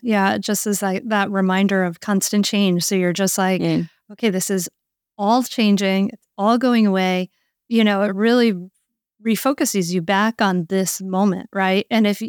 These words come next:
Speaker 1: you, then it's like, if it's all changing in a heartbeat, like, I can be in this moment,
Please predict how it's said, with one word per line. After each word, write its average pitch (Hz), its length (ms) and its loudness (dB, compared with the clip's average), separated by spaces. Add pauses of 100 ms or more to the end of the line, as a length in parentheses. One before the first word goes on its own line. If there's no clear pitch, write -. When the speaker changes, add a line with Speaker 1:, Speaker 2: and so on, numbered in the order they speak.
Speaker 1:
you, 220 340 2
then 233 300 2
it's 220 160 -2
like, 202 240 0 (240)
if 220 120 -4
it's 226 160 0
all 254 260 2
changing 202 760 0 (180)
in 196 180 0
a 180 60 0
heartbeat, 208 480 -2
like, 185 280 -4
I 214 160 2
can 196 200 0
be 185 120 -2
in 170 120 -4
this 175 180 -8
moment, 180 320 -10